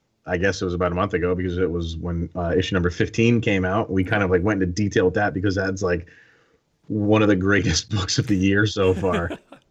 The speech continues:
Speaker 1: Um, and s-, like, they revealed who the new Ghost Rider was and
Speaker 2: Yep.
Speaker 1: Frank Castle.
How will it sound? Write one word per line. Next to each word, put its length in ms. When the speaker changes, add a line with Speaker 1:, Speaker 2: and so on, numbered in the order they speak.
Speaker 1:
Um, 600
and 180
s-, 220
like, 160
they 120
revealed 640
who 760
the 140
new 160
Ghost 320
Rider 280
was 360
and 80
Speaker 2:
Yep. 80
Speaker 1:
Frank 180
Castle. 500